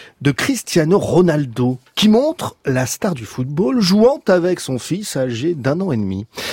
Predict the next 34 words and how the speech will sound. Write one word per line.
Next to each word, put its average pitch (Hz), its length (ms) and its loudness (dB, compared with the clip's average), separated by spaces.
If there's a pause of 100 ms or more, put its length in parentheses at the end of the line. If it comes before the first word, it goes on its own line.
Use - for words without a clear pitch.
(120)
Le 139 140 2
petit 202 200 -10
s'appelle - 280 -2
Matteo, 120 600 -2
il 120 120 -8
est 104 180 -8
terriblement 226 580 2
mignon 160 600 2 (320)
et 175 80 4
renvoie 208 280 4
la 247 120 2
balle 190 340 0
que 156 140 -2
lui 143 140 0
lance 156 220 2
son - 440 -6
père 190 560 0
dans 117 200 -2
une 117 240 -2
salle 123 300 -4
de 113 140 0
jeu 131 260 0
qui 120 320 -6
doit 107 200 -2
faire, 127 260 -4
écrit-elle, 127 340 0
environ 131 340 -2
huit 139 140 -2
mille 156 220 0
deux 123 100 2
cent 147 140 -4
cinquante 117 280 -4
mètres 135 260 -2
carrés. 120 500 2